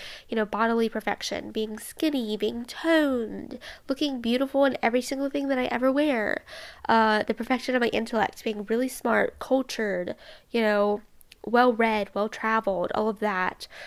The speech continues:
Perfection in my work, being great, being able to string words together just effortlessly, or even if it takes a ton of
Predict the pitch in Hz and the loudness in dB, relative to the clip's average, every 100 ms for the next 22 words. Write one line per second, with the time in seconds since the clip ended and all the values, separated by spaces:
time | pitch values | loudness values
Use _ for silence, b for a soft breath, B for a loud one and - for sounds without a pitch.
0 | B - 247 240 - 240 220 226 214 220 | B 0 4 4 2 0 0 -2 0 0
1 | 233 214 262 294 - - - 226 220 214 | 0 2 4 4 2 -4 -2 -2 -2 -6
2 | - 233 277 247 220 247 247 233 233 - | -4 2 2 2 0 0 0 -2 -4 -2
3 | 330 330 294 294 285 - 285 269 269 254 | -2 0 2 0 0 -2 2 4 4 2
4 | 226 - - 269 285 269 - 269 262 262 | -4 0 0 2 2 0 2 2 4 2
5 | B B B 285 285 311 285 269 254 247 | B B B 2 4 4 2 0 -2 -2
6 | 254 262 262 | -2 0 0